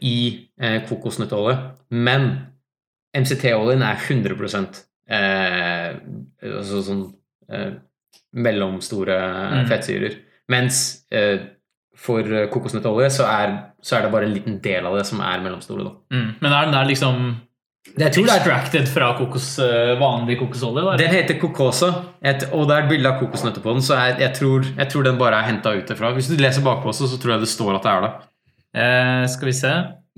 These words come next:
Speaker 2: Kilden er utelukkende kokosnøttolje.
Speaker 1: Utelukkende, det, no confusion, man. Det er
Speaker 2: Mhm.
Speaker 1: bare, vi bruker bare det. Men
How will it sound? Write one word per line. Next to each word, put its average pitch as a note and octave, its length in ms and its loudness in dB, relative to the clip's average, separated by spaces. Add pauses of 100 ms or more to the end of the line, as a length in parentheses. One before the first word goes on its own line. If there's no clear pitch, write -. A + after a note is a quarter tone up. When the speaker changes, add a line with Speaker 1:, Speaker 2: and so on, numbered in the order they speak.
Speaker 2:
Kilden C#3+ 420 0
er D3+ 140 0
utelukkende B2+ 580 0
kokosnøttolje. A2+ 720 -4 (260)
Speaker 1:
Utelukkende, D3 600 4
det, C#3+ 180 4
no E3 220 6
confusion, F#3+ 520 4
man. F#2+ 280 2
Det - 20 2
er C3 80 2
Speaker 2:
Mhm. C#3+ 60 4
Speaker 1:
bare, A#2+ 160 4
vi B2 100 0
bruker C3 300 2
bare A#2+ 200 2
det. A#2+ 200 0
Men D#3 180 0